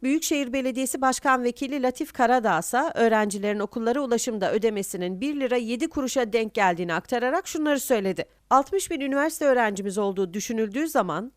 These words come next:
sadece ayda yaklaşık üç milyon lira otobüslerde öğrencilere destek vereceğiz. Toplamda özel halk otobüslerine serbest binişler için verilen destekle beraber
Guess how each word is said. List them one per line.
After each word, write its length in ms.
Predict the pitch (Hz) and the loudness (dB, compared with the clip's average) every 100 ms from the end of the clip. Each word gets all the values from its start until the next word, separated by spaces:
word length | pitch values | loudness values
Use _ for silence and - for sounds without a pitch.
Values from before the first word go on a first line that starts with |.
| _ | _
sadece 580 | - 294 262 233 190 202 | -4 2 4 2 0 0
ayda 320 | 196 220 226 | 2 2 2
yaklaşık 560 | 220 196 220 - 202 311 | 2 0 -4 -6 -4 -4
üç 200 | 330 302 | -2 -4
milyon 340 | 240 208 185 | -2 -2 0
lira 300 | 185 208 302 _ _ - | 0 0 -2 _ _ -2
otobüslerde 720 | 247 285 277 - 262 226 226 | 0 2 -2 0 2 2 2
öğrencilere 680 | 240 262 240 214 226 262 311 | 2 4 2 0 -2 -2 0
destek 360 | 277 - 220 202 | 0 2 0 0
vereceğiz. 520 | 175 170 143 127 - _ _ | -4 -2 -2 -2 -8 _ _
Toplamda 520 | - 214 214 185 196 202 | -2 0 2 2 2 2
özel 260 | 202 208 | 2 2
halk 240 | 214 311 330 | 2 0 0
otobüslerine 640 | 294 262 - 262 240 269 | -2 -2 -2 -2 0 -2
serbest 520 | - 226 220 285 - | 0 2 2 -4 -4
binişler 360 | 233 226 262 233 | -4 -2 -2 -2
için 260 | - 208 | -4 -4
verilen 360 | 202 180 160 170 | -2 0 0 0
destekle 460 | 202 - 262 285 | -2 0 0 6
beraber 540 | 277 269 262 247 285 | 6 8 6 6 2